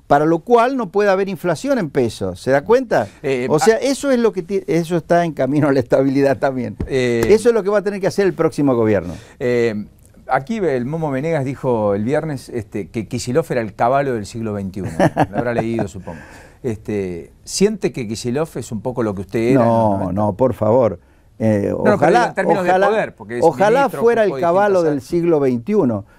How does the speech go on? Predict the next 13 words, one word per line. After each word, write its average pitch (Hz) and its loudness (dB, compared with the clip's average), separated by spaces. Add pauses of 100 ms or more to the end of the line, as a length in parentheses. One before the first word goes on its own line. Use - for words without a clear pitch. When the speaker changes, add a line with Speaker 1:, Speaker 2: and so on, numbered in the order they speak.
(160)
Speaker 1:
pero 165 2
no, 208 2
él, 220 0 (280)
Kicillof, 233 0 (680)
eh, 160 2
es - 0 (300)
un 196 0
economista, 208 0 (680)
eh, 127 2
del 120 0
siglo 190 0
veinte, 139 -2 (720)
pero 143 2